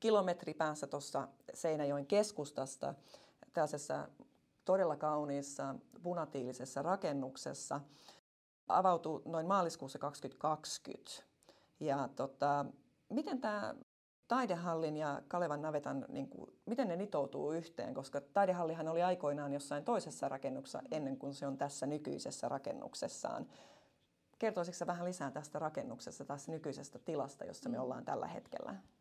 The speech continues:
Speaker 2: Me ollaan siis Kalevan navetassa, noin satakolmekymmentävuotiaassa valtavan kokoisessa, kokoisessa rakennuksessa, jolla on historiaa niin,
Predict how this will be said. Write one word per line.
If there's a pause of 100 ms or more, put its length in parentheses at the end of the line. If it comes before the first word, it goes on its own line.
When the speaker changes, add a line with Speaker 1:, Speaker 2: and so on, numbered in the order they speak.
(540)
Speaker 2:
Me
ollaan
siis
Kalevan
navetassa, (320)
noin
satakolmekymmentävuotiaassa (540)
valtavan
kokoisessa, (140)
kokoisessa
rakennuksessa,
jolla
on
historiaa
niin,